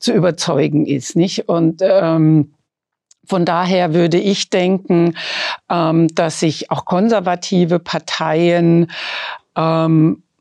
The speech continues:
auch wenn sie gerade ein christliches Weltbild haben, sich möglicherweise auch noch mal auf andere Komponenten,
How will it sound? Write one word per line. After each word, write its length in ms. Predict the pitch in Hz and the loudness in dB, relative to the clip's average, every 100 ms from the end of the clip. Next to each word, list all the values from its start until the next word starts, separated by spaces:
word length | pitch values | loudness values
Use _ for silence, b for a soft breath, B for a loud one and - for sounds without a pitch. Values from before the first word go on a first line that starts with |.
| - | -12
auch 280 | - 135 - | -6 -4 -2
wenn 220 | 160 170 | 0 2
sie 140 | 165 165 | 2 0
gerade 360 | - 151 151 | -2 -4 -2
ein 200 | 139 147 | 0 0
christliches 760 | 156 208 202 214 196 - 185 170 | 0 -2 -2 -2 -2 -2 -2 -2
Weltbild 640 | 202 180 - 175 165 160 | -2 -2 -4 -2 0 -2
haben, 320 | 165 156 160 165 | -2 0 2 2
sich 200 | 165 208 | 2 2
möglicherweise 880 | 202 202 202 196 160 156 180 185 | 0 0 0 0 0 0 0 0
auch 100 | 180 | 0
noch 160 | 175 170 | -2 -2
mal 160 | 175 170 | -2 0
auf 180 | 170 | -2
andere 300 | - 185 180 | -2 -2 -2
Komponenten, 920 | 175 180 165 170 170 202 240 190 190 | -2 -2 0 0 2 0 0 2 0